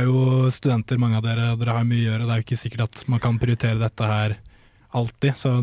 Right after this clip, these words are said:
eh, hvordan, hvordan føler du at dere ligger an i løypa? L-, låter det bra?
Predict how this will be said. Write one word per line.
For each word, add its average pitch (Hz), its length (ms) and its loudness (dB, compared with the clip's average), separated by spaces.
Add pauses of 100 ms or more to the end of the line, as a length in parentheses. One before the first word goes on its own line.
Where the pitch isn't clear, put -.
eh, 156 80 -2
hvordan, 143 220 2
hvordan 156 160 2
føler 160 120 2
du 123 60 0
at 113 140 -4
dere 131 100 2
ligger 123 340 -2
an 110 160 -2
i 117 240 0 (180)
løypa? 131 380 -2
L-, 147 140 -6 (100)
låter 117 280 0
det 113 40 -2
bra? 123 160 0